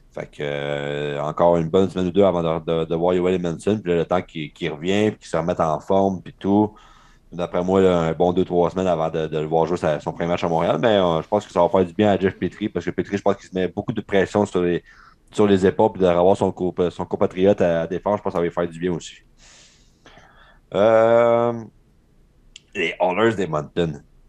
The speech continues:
Si je vous dis les Oilers d'Edmonton, là, ceux qui nous écoutent, là, euh, depuis le début des, des podcasts, moi, je disais que les Oilers finiraient peut-être encore dans, dans le bas fond, parce que à chaque année, c'est une équipe qui, qui,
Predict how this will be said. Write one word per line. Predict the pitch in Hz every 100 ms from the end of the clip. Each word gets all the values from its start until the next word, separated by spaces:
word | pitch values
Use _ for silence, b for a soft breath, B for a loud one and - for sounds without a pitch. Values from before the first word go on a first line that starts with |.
| _
Si | - - 110
je | 90
vous | 90
dis | 85 110
les | 98
Oilers | 82 80 95
d'Edmonton, | 85 80 76 71 95 95
là, | 87 85
ceux | - 90
qui | 87
nous | 82 76
écoutent, | 76 95 87
là, | 87 87 98 _ _ -
euh, | 76 73 71
depuis | 71 78 85
le |
début | 82 80
des, | 92 87 78
des | 80
podcasts, | - 78 98
moi, | 95 92
je |
disais | 82 95
que | 92
les | 82
Oilers | 80 85 101
finiraient | - 82 80
peut-être | 82 95
encore | 87 82
dans, | 95 82 - b b b b b b -
dans | 98
le |
bas | 92 95 87
fond, | 101 107 110
parce | 85
que | - 80 80
à | 80
chaque | 80 98
année, | 95 87 98
c'est | 95
une | 92
équipe | 85 95 98
qui, | - 82
qui, | 78 78 76 73